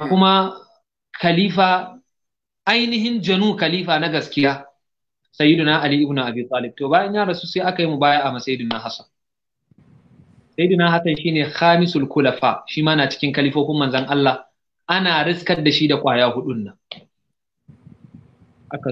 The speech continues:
zo bayan an masa mubaya'a, shikenan aka zo aka samu wasiku suna kai komo tsakanin Muawiya da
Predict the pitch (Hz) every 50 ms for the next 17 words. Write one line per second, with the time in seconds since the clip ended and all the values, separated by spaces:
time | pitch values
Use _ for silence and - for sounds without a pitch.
0 | 120 127 139 143 143 143 147 143 143 147 147 147 147 - - - 139 135 139 143
1 | 139 143 147 143 143 139 143 143 143 151 135 123 117 110 117 135 143 147 147 151
2 | 151 139 123 139 139 139 139 139 135 135 135 - _ _ _ _ _ - - -
3 | - 196 190 - - - 202 202 185 185 170 147 151 175 180 175 175 - - -
4 | 185 185 185 160 143 151 160 160 156 156 - 135 - - 139 143 139 135 123 117
5 | 113 117 113 - - 135 135 127 - - 131 127 123 - 156 156 151 160 156 147
6 | 139 127 120 117 113 - - 143 143 143 - 139 120 120 127 127 127 151 123 127
7 | 127 131 127 127 127 127 - _ _ _ _ _ _ _ 113 110 123 139 143 147
8 | 147 143 131 117 117 107 101 101 98 98 101 -